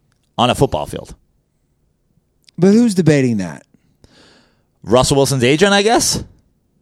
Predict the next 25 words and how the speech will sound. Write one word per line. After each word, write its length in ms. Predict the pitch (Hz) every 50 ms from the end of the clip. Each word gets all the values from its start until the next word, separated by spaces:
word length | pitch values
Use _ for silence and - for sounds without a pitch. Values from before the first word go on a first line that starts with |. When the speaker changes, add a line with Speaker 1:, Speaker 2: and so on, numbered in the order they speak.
| _ _ _ _ _ _ _
Speaker 1:
and, 360 | - 113 123 127 127 123 120 - _ -
and 320 | 113 117 117 120 113 92 - -
successfully 600 | - 135 120 - 151 151 160 - 220 208 226 226
debating 340 | 214 208 262 226 - 285 285
it. 180 | 381 - - 185 - - - -
<laughs> 180 | _ _ _
I 120 | - 147 165
don't 140 | 175 175 175
know. 260 | 185 170 120 90 - - - - - _ _
I 140 | - 156 170
get 420 | 156 120 - 165 185 208 208 -
that. 420 | - 170 165 156 156 147 - _ _ _ _ _ - _ -
I 100 | 123 135
get 320 | 123 104 160 175 170 -
that 400 | 175 160 156 147 143 - - _ _ _ _ _ _ _ _ _ _
the 180 | _ 104 107 127
Seahawks 460 | 127 - 143 143 147 147 143 127 -
didn't 140 | - 139 135
have 120 | 127 117
the 120 | 101 110 98
option 480 | 107 131 160 170 - - 123 107 101
to 80 | 98 95
sign 260 | - - 101 90 85
Aaron 220 | 87 82 80 76 80
Rodgers, 580 | 80 76 76 76 87 98 113 - - - -